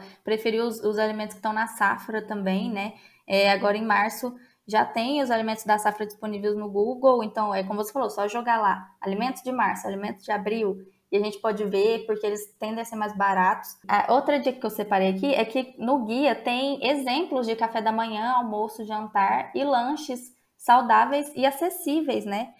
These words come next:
E aí a gente pode olhar lá no, nessas páginas do guia e ver quais,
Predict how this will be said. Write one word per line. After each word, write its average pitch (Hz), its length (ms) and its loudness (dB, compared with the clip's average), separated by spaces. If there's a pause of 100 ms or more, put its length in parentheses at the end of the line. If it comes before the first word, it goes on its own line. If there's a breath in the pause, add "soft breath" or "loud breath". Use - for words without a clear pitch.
(260 soft breath)
E 220 120 2
aí 240 180 6
a 247 40 8
gente 277 180 0
pode 277 240 4
olhar 247 240 6
lá 208 160 4
no, 196 500 -6 (320)
nessas 190 380 -8
páginas 190 380 -2
do 190 120 0
guia 262 420 2
e 285 100 2
ver 311 300 4
quais, 277 280 4